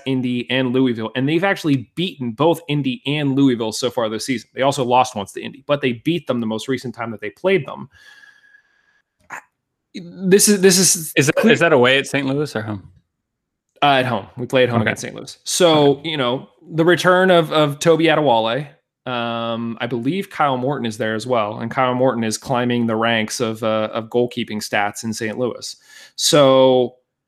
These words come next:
Speaker 1: how do you approach, I mean, this almost feels like a, an Open Cup situation where you sort of play a team that isn't that great midweek, and you gotta keep an eye towards the better team on the weekend.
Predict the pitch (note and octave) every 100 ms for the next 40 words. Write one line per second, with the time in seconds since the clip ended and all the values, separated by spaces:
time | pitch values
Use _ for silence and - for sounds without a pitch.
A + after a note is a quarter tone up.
0 | _ _ _ _ _ _ _ _ - -
1 | - F#3 G3+ G#3+ G#3 F#3 F3+ D#3+ - F3+
2 | F3+ - D#3 E3+ F3 - F#3+ A3 B3 A#3+
3 | A3+ - A3+ A#3+ E3 D3 C#3+ C#3+ C#3+ C#3+
4 | C#3+ D3 D#3 D#3 D#3 D3 D3+ - D#3 C#3+
5 | D3+ F#3 G3+ A#2 A2 A#2 A#2+ A#2+ B2 C3
6 | C3+ B2+ B2+ - C#3 C3+ C3+ C3+ C3+ C3+
7 | C3+ B2+ B2+ - _ - D#3 D3+ C#3+ D3
8 | D#3+ D#3+ E3+ F3+ F#3 F3+ F#3 G#3 A3+ E3
9 | - - D3+ D3+ D3 D3 D3+ C#3+ D#3+ D3
10 | D3+ D#3+ E3 - D#3+ D3 C#3 C3+ F3+ F3+
11 | - C#3+ A#2+ A#2+ C3+ A3 E3 G#2 G#2+